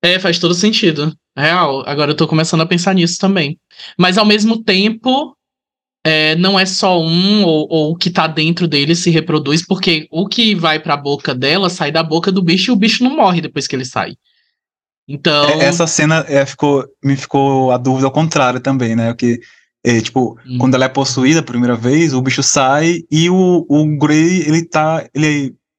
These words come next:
Speaker 2: tipo, ele grita ainda pra ela abrir a
Speaker 1: Sim.
Speaker 2: boca, alguma coisa assim. Não sei se ele grita
Speaker 1: Ele,
Speaker 2: porque ele
Speaker 1: ele
Speaker 2: despertou do,
Speaker 1: continua
Speaker 2: do, da parasitária, da, do controle mental, ou se tem outro bicho dentro dele. Tinha dois, sei lá.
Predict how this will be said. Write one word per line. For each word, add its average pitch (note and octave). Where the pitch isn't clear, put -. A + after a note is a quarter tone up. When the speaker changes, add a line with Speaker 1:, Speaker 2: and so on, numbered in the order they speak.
Speaker 2:
tipo, -
ele D3
grita D3
ainda C3
pra A#2+
ela B2
abrir A#2+
a B2
Speaker 1:
Sim. A#2
Speaker 2:
boca, A#2+
alguma B2
coisa B2+
assim. A#2+
Não C#3
sei D#3
se E3+
ele D3+
grita D3
Speaker 1:
Ele, G3+
Speaker 2:
porque G3+
ele G3+
Speaker 1:
ele G#3
Speaker 2:
despertou G#3+
do, -
Speaker 1:
continua G#3+
Speaker 2:
do, C3+
da B2+
parasitária, B2+
da, A2
do B2
controle C3
mental, C3+
ou C3
se C3
tem C3+
outro D3+
bicho D3+
dentro D3
dele. C3
Tinha B2
dois, A#2+
sei B2+
lá. A#2